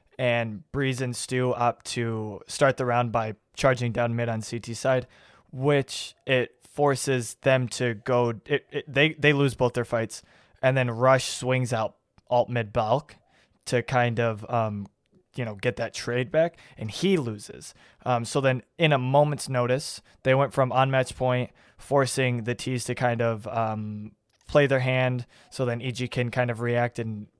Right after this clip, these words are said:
potentially play in an advantage. They go for broke, and, um, instead of hitting the home run, they strike out, and they lose three immediately, go to overtime, and then, um, and then they, and then they lose. So, um,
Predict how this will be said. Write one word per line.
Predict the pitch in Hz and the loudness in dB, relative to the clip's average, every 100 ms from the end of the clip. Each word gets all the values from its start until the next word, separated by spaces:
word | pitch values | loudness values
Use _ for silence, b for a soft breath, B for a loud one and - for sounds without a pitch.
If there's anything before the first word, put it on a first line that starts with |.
| - | -10
potentially | 123 123 113 120 | -4 -4 -4 -6
play | 117 120 | -2 -2
in | 120 | 0
an | 117 | -4
advantage. | 110 113 117 123 123 B B B | -4 -4 -2 -2 -6 B B B
They | 135 | -2
go | 120 143 | 0 0
for | 156 147 | 0 -4
broke, | 107 117 113 135 - - _ b b b b | -2 -2 0 -2 -6 -20 _ b b b b
and, | 135 127 123 117 110 | 2 4 4 0 -2
um, | 120 120 | 0 0
instead | 120 - 139 | 0 2 2
of | 127 | 4
hitting | 143 131 | 2 2
the | 123 | 2
home | 135 123 | 0 2
run, | 123 123 123 113 | 0 0 -2 -4
they | 113 117 113 113 | -2 0 0 -2
strike | - 127 117 | -2 -2 0
out, | 113 113 117 _ b b - | 0 0 -2 _ b b -4
and | 117 | 0
they | 120 | 2
lose | 127 123 | 0 -2
three | 131 123 | 0 0
immediately, | 120 117 113 117 | 0 -2 -2 -4
go | 101 131 | 0 2
to | 117 | 2
overtime, | 113 117 120 113 110 101 | 0 -4 -2 -2 -2 -4
and | 113 | -4
then, | 113 127 | -4 -4
um, | 98 113 104 101 98 143 _ _ _ | -6 -6 -4 -6 -10 -16 _ _ _
and | 135 | -2
then | 127 120 | 0 0
they, | 113 - _ - | -4 -8 _ -8
and | 117 | -6
then | 110 | -2
they | 117 | 0
lose. | 139 151 110 | 2 2 0
So, | - 120 - b b b - | -2 -2 -2 b b b -8
um, | 127 123 120 113 110 | -2 0 0 -2 -8